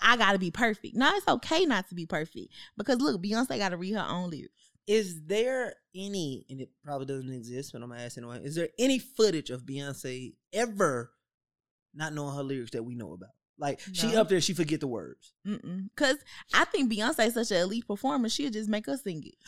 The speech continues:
Speaker 2: Well, that part, A, but then B, I also feel like it's harder for singers to kinda, like, improv.
Speaker 1: Yeah.
Speaker 2: 'Cause, like, you, if you in a certain note or a certain key, you can't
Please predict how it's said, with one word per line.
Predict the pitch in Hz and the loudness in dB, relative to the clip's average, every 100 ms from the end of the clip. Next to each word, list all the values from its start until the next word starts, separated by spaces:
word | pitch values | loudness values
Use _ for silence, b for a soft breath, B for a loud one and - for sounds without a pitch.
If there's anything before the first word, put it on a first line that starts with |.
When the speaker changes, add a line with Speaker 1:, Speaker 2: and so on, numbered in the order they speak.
| B - | B 6
Speaker 2:
Well, | 277 | 8
that | 185 165 277 320 | 8 6 6 6
part, | - 277 269 - | 4 4 4 2
A, | 196 240 254 | 2 2 2
but | 208 226 | 0 0
then | 214 185 147 | 0 -2 -4
B, | 131 262 254 | -4 -2 0
I | 185 160 | -2 -2
also | 190 226 - 220 | 0 0 -2 -6
feel | 190 202 | -4 -4
like | 175 | -4
it's | 147 | -4
harder | 143 165 165 | 0 2 2
for | 160 147 | -2 -4
singers | 170 156 143 135 | -4 -4 -4 -6
to | |
kinda, | 170 151 | -6 -4
like, | 135 - | -4 -4
improv. | 160 185 190 196 196 196 | -4 0 0 0 -2 -8
Speaker 1:
Yeah. | 190 170 165 185 | -8 -6 -4 2
Speaker 2:
'Cause, | 196 | 2
like, | 175 180 147 | 4 2 0
you, | 165 170 | -4 2
if | 180 165 | 4 4
you | 220 | 2
in | 175 190 | 4 2
a | 165 | 4
certain | - 196 156 | 4 4 4
note | 170 196 | 6 6
or | 180 170 | 6 4
a | |
certain | 196 175 165 | 2 2 0
key, | 147 226 | 0 0
you | 180 185 | 0 2
can't | 202 180 139 | 0 0 -8